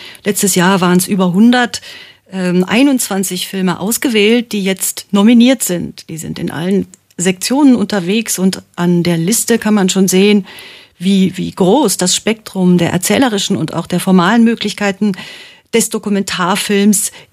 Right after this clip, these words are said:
ist. Also das geht von, äh, Wiktor Kosakowskis Film Gunda. Und Gunda ist nichts anderes als ein Schwein. Also er porträt-, porträtiert <laughs> in großen cinematischen Bildern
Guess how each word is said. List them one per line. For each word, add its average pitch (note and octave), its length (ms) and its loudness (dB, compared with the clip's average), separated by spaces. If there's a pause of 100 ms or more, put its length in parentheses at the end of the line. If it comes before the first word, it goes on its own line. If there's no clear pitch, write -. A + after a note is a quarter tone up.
(100)
ist. - 480 0
Also F3 180 -4
das F3+ 220 -4
geht G3 160 -6
von, G3 400 0
äh, F3+ 340 0
Wiktor G3+ 440 -4
Kosakowskis G3+ 1000 -6
Film F#3 360 -6
Gunda. B3 560 0 (120)
Und E3+ 140 -16
Gunda F#3 300 -2
ist - 280 -8
nichts - 280 -10
anderes F3+ 360 -2
als - 300 -8
ein E3 140 -6
Schwein. F3 580 0
Also F3 240 -4
er E3 160 -6
porträt-, - 380 -14 (160)
porträtiert G#3 840 0 (320)
<laughs> - 280 -14
in G3 100 -4
großen G3 480 -2
cinematischen G3 760 0 (100)
Bildern G#3 520 2